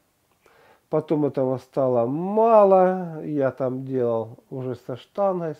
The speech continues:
Со штангой я уже не помню. Ну, вплоть до того, что человек, весящий килограмм где-то семьдесят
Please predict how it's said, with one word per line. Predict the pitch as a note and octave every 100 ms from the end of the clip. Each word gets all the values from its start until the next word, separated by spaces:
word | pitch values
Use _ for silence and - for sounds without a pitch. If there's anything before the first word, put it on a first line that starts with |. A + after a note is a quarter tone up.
| -
Со |
штангой | C3+ - C3+ C3 C3
я |
уже | B2+ B2+
не | C3+
помню. | C3 G3+ G3 F#3 D#3+ _ _ _ _ _ _ _ _ _ F3+
Ну, | D3 C#3 C3+ C#3+ D#3
вплоть | D3 D#3+ D#3 C#3+
до | D3+
того, | E3+ E3+ D#3+
что | - D3 D3+ _ _ _ _ _ _ F#4+ C4
человек, | - D3+ C#3+ C#3+ F#3 F#3 - _ _ -
весящий | D3 D#3 D3 D3 - D3 - _ _ _
килограмм | - D3 C#3+ C#3+ C3 B2 _ _ _ _ _ -
где-то | D3 D3 C3 -
семьдесят | D3 C#3 - -